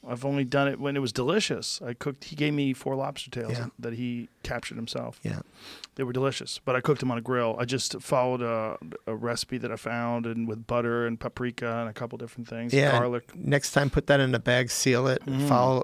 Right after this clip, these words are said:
Speaker 2: follow the time sequence, take it out, and then kiss it on the grill. You're gonna, you're
Speaker 1: So
Speaker 2: gonna be
Speaker 1: what
Speaker 2: blown
Speaker 1: other
Speaker 2: away.
Speaker 1: th-, shell-, shellfish is good? Is scallops good using that
Speaker 2: Scallops is
Speaker 1: method?
Speaker 2: good, good with, with sous vide, but, you know, for me, scallops, I mean, particularly if they're fresh, I mean,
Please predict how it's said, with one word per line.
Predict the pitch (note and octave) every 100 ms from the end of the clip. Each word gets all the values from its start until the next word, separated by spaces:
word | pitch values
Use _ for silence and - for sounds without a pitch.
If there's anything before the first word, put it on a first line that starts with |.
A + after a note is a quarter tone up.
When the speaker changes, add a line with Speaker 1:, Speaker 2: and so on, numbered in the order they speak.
| -
Speaker 2:
follow | - C3 C3+
the | A#2+
time | - C3 B2+
sequence, | B2 - A#2+ C3 A#2
take | - B2+ A#2+
it | C3
out, | B2+
and | A#2
then | A#2
kiss | - C#3+ -
it | B2+
on | A#2+ A#2
the |
grill. | A2 A#2+ B2+ C3 C3+ - -
You're | A#2+
gonna, | A2+ G#2+ G#2 -
you're | B2+
Speaker 1:
So | D#3
Speaker 2:
gonna | D3
be | D3+
Speaker 1:
what | D#3+
Speaker 2:
blown | D#3
Speaker 1:
other | D3+
Speaker 2:
away. | C#3
Speaker 1:
th-, | - E3 - -
shell-, | - D3+ -
shellfish | - C#3 - C3+
is | B2
good? | C#3+ B2+ - -
Is | C3
scallops | A#2+ - C3 C3+ C3+ -
good | C#3+ C#3+ C3+ D#3+ F3
using | C#3 C3+ C3
that |
Speaker 2:
Scallops | D#3+ - C3+
is | C#3+
Speaker 1:
method? | C#3
Speaker 2:
good, | C3+ A#2+ - - _
good | C3+ A2+
with, | A2+ A2 - -
with | A#2+ -
sous | - B2+ A2+
vide, | A#2+ A#2 -
but, | C#3+ B2 -
you | D3
know, | C#3
for | - C#3
me, | C#3+ F3+ F3+
scallops, | F#3+ - - C3+ D3 - -
I |
mean, | B2+ A#2+
particularly | - D3+ D#3 C#3
if | B2 -
they're | A#2
fresh, | - - A#2+ A#2 - - -
I | C3
mean, | B2 A#2+